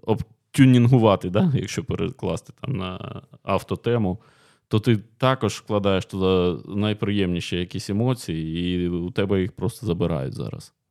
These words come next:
Ну, якраз ми нещодавно знімали в Івано-Франківську відео із Юлією Мироненко, і топ-заклади, я думаю, всі знають, вони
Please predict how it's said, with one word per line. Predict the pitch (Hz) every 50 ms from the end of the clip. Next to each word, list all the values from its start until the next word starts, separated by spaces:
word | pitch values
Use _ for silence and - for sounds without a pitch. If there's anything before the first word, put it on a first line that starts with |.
| _ -
Ну, | 143 139
якраз | 127 - 127 117 107 101 -
ми | 104 101
нещодавно | 101 101 - - 107 98 104 95 92 90 87
знімали | - 98 92 92 92 90 87 87
в | 82
Івано-Франківську | 87 90 90 95 95 95 98 85 - 107 101 101 101 - 104 92 - - - 85 85
відео | 95 101 101 85 92 90 87 85
із | 87 87 87 87 90 - -
Юлією | 92 104 123 131 135 127 117
Мироненко, | 104 101 101 98 101 98 92 92 90 85 - - 82 - - - - -
і | - 101 90 92 95 95 95 95 92 -
топ-заклади, | - 101 95 87 92 92 98 92 - - 87 85 87 85
я | 82 85
думаю, | 87 90 90 87 85 85
всі | - - 110 101
знають, | 135 139 90 85 85 78 - - -
вони | - 85 87 87 87 -